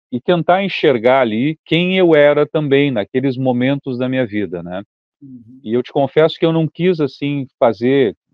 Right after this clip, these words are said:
Speaker 1: nenhuma mudança radical, eu fiz pequenos ajustes textuais, gramaticais, né, pra que a essência daquele tom de dois mil e três, de dois mil e dez e de alguns outros pedaços de, de, de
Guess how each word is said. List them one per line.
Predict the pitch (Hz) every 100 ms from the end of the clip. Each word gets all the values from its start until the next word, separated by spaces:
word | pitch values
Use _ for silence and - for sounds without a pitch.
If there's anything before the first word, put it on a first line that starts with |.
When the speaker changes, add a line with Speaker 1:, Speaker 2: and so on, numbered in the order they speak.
| _ _ -
Speaker 1:
nenhuma | 107 117 156 170
mudança | 139 113 127 131 107
radical, | 104 101 - 110 117 143 107
eu | 90 -
fiz | 117
pequenos | - _ 127 139 127 110
ajustes | 101 92 123 127 - 95 - -
textuais, | 113 104 - 110 117 127 104
gramaticais, | 90 95 101 - - 120 135 120 85
né, | 92 107 _ _ _ _ _ _ _ -
pra | 135
que | 147
a | 160
essência | - 165 185 196 - 160 113
daquele | 113 - 160 175 156
tom | 147 139 117 92
de | 98 107
dois | 117 110
mil | 107 123 131
e | 117
três, | 120 120 120 101 - - _
de | _ 98
dois | 101 95
mil | 107 104
e |
dez | 90 107 120 101 82
e | 82
de | 92
alguns | 92 123 107
outros | 117 - 104
pedaços | - 95 101 110 - 92
de, | 85 87
de, | 82 87
de | 80